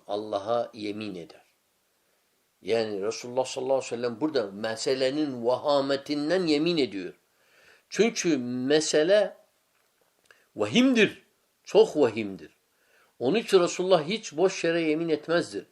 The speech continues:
Yemin de üç harfler olur arkadaşlar. Vallahi, billahi, tillahi.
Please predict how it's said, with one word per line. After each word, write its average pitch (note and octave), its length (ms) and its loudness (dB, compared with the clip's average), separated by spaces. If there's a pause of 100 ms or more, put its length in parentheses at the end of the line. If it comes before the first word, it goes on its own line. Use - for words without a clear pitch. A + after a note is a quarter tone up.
(320)
Yemin F#3 460 4
de G3 80 10
üç A#3 320 0
harfler B2+ 480 0
olur G#2 220 -2
arkadaşlar. E2+ 640 -6 (760)
Vallahi, A#2+ 800 4
billahi, D#3 580 0
tillahi. F#2 520 -8